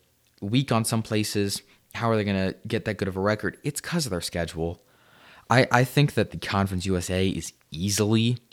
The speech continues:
the worst conference in all of college football.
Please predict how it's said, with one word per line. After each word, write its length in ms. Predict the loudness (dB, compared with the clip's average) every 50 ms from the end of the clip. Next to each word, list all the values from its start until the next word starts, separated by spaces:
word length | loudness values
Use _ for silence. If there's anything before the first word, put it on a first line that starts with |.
| _ _
the 80 | -2 0
worst 640 | 0 2 2 2 2 2 4 4 4 2 0 -2 -4
conference 760 | -4 -4 -2 -2 -4 -4 -4 -2 -2 -2 -2 -4 -8 -10 -12 _ _ _ _ _ _ _ _ _ _ _ _ _ _ _
in 140 | -2 0 0
all 240 | 2 2 2 0 0
of 80 | -2
college 260 | -6 -10 -12 -12 -12 -12
football. 440 | -12 -12 -10 -10 -10 -10 -10 -14